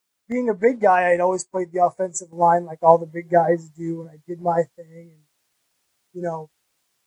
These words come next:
I played center growing up. That was my thing. I, you know, I was always the center. I, I started all the games.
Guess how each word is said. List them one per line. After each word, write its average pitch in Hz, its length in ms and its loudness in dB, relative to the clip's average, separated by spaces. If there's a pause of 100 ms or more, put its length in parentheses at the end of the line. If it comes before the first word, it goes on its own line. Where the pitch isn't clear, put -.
(380)
I 170 80 -6
played 190 280 -4
center 190 360 -2
growing 180 380 -4
up. 180 180 -6
That 180 180 2
was 165 120 -20
my 175 180 -4
thing. 175 460 -14
I, 160 60 -20 (140)
you 175 80 -20
know, 160 180 -20
I 165 40 -20
was 170 120 -20
always 170 360 -10
the 170 100 -18
center. 175 480 -4
I, 165 220 -20
I 170 40 -20
started 170 400 -20
all 165 180 -12
the 170 200 -20
games. 170 340 -20